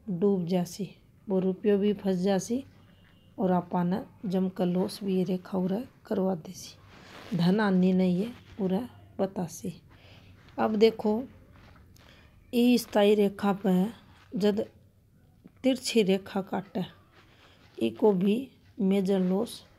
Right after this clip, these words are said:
हुआ है और यह रेखा भी घणो नुकसान करवावे। तो अइया की रेखा भी दिखे तो भी आपा ने शनि को उपाय करनो चाहिए। अब देखो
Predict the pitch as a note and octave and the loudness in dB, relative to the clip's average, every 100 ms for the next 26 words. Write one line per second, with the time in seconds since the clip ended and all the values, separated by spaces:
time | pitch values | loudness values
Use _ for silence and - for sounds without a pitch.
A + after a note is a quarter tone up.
0 | - F3+ G3+ F#3+ G3 C#4+ - - - - | -12 -4 0 2 0 -4 -16 -20 -20 -4
1 | G3+ F#3 F#3 G#3 G3 F#3+ - G3 F#3 A#3+ | 0 2 4 4 2 -2 -4 -2 -2 -2
2 | - - G#3 F3+ F#3 F#3+ F#3 - - F#3 | -8 -8 -2 2 2 2 0 -4 -6 -6
3 | A#3+ - _ _ _ _ - F#3+ F3+ F3+ | -6 -14 _ _ _ _ -2 -2 -2 -4
4 | F3 - - - - - A3 - - G#3+ | -6 -10 -20 -20 -20 -6 -2 -2 0 2
5 | G#3+ G3+ G3 F3+ G#3 G#3 G#3+ G3+ G#3 G3+ | 2 0 0 0 0 -2 -2 0 2 2
6 | G3+ G#3 C4 - - - - _ - - | 0 -4 -4 -8 -20 -20 -20 _ -4 2
7 | G3+ F#3 G3 - - - F#3 - F#3 F#3 | 2 4 0 -2 -10 -10 -8 -2 0 0
8 | F#3 - F#3 F#3 - F#3 - F#3+ F3+ A3+ | -2 -4 -2 -2 -2 -6 -4 -2 -2 -4
9 | - - - F#3+ F3+ G3+ G3+ G3 G3+ C4+ | -12 -20 -4 2 2 2 0 0 0 -2
10 | - - - - - - - - - _ | -6 -20 -20 -20 -20 -20 -20 -20 -20 _
11 | - - _ - A3 G3+ G3+ G#3 G#3 G#3+ | -20 -20 _ -4 0 2 2 2 0 -2